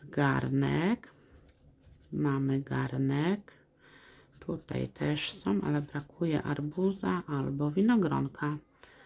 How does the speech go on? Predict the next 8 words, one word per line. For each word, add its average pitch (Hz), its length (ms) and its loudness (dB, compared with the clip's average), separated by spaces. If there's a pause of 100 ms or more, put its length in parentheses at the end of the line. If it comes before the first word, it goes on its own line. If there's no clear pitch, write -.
(1000)
Dali 143 540 2
kości. - 920 0
Mamy 170 380 6
linię, 143 340 4
kochani. 147 640 2 (1000)
Mamy 147 560 2
linię, 143 440 4
fajnie. 139 520 0